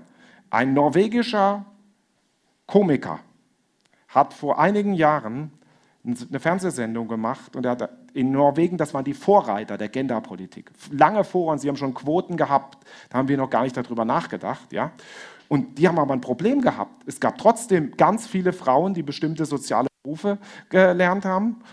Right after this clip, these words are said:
und die Männer kamen einfach nicht, obwohl die da manipuliert und gemacht haben. Und bei den Männern umgedreht gab's auch bestimmte Berufe, die, wo fast nur Männer waren. Und der hat dieses Paradox angesprochen,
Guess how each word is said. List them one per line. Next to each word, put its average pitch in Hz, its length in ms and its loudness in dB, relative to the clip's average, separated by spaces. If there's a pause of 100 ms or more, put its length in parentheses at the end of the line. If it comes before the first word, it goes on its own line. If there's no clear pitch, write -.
und 143 380 -2
die 143 60 -2
Männer 156 300 4
kamen 196 380 2
einfach 135 440 0
nicht, 180 240 -4
obwohl 147 360 2
die 196 180 -2
da 143 140 6
manipuliert 170 680 2
und 185 160 -4
gemacht 175 400 0
haben. 190 320 -2 (220)
Und 151 220 0
bei 131 140 4
den 143 160 2
Männern 170 300 4
umgedreht 165 480 -2
gab's 151 240 0
auch 190 140 0
bestimmte 139 440 -4
Berufe, 117 380 -6
die, 120 500 -4
wo 123 120 -8
fast - 440 -6
nur 143 120 -2
Männer 196 320 2
waren. 98 180 -6
Und 117 140 -6
der 143 120 2
hat 160 140 0
dieses 151 260 -10
Paradox 143 720 -4 (340)
angesprochen, 175 800 0